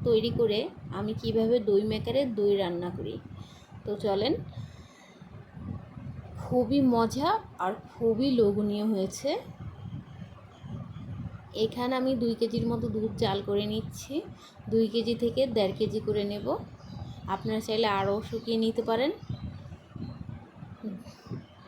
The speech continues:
জাল করতে করতে এখন দুই কেজি থেকে দেড় কেজি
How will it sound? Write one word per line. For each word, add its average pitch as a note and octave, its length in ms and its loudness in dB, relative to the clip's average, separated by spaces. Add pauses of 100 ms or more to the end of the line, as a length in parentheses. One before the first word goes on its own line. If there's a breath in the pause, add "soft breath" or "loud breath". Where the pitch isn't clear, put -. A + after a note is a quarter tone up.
(240)
জাল G#3+ 240 2 (120)
করতে A#3 260 0
করতে B3 380 2 (520)
এখন G#3+ 200 -4 (580)
দুই A3 200 2
কেজি A3+ 300 2
থেকে B3+ 180 0
দেড় G#3 240 4
কেজি G#3+ 260 0